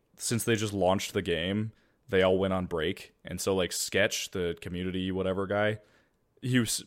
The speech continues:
put out a tweet that was like, "Hey, we hear you about the customization and stuff, but, like, we're not doing anything for a little while 'cause we all need a break."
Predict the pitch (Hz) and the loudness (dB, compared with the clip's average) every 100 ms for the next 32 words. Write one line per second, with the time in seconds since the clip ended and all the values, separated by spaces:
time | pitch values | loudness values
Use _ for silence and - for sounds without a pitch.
0 | - - 113 98 85 98 87 80 82 - | -6 2 4 4 2 -2 -4 -4 -6 4
1 | 117 117 131 147 131 120 107 107 98 82 | 4 6 6 6 6 4 4 4 2 -2
2 | - _ _ _ - 117 104 104 104 98 | -12 _ _ _ -6 -4 -2 -2 -2 -2
3 | 92 87 90 85 - 80 80 76 - _ | -6 -6 -4 -4 -6 -8 -6 -8 -12 _
4 | _ _ _ _ - 95 90 87 76 73 | _ _ _ _ -4 -2 0 -2 -4 -8
5 | 78 78 - 76 76 69 73 - 82 87 | -10 -10 -8 -8 -6 -6 -8 -8 -10 -6
6 | 78 76 - 57 57 - - | -6 -6 -8 -8 -8 -10 -20